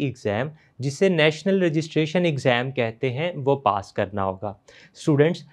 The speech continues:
यहाँ तक जितनी बातें हमने कर ली, इनके मुतालिक आपका कोई भी सवाल है तो आप हमारे कमेंट सेक्शन में या डायरेक्टली हमें मैसेज करके पूछ सकते हैं।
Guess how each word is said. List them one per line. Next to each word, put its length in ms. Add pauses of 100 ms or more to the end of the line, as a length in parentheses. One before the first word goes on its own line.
(180)
यहाँ 480
तक 160
जितनी 320
बातें 360
हमने 360
कर 260
ली, 240 (280)
इनके 300
मुतालिक 540
आपका 320
कोई 400
भी 140
सवाल 500
है 200 (320)
तो 80
आप 260
हमारे 340
कमेंट 400
सेक्शन 420
में 260 (240)
या 120
डायरेक्टली 560
हमें 260
मैसेज 440
करके 300
पूछ 340
सकते 320
हैं। 200